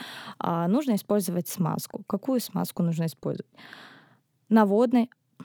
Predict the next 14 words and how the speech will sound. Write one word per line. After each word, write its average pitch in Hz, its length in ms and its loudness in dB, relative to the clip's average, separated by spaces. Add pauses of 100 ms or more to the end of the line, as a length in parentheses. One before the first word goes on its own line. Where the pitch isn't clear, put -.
(360)
обязательно 208 600 2
на 196 160 4
водной 185 520 2
основе. 180 540 -2 (500)
Вы 196 200 2
можете 240 460 4
также 196 300 0
прийти 196 280 0
в 226 60 -4
секс-шоп - 460 -2
и 190 80 0
выбрать 202 560 0
абсолютно 208 640 2
любую, 180 720 2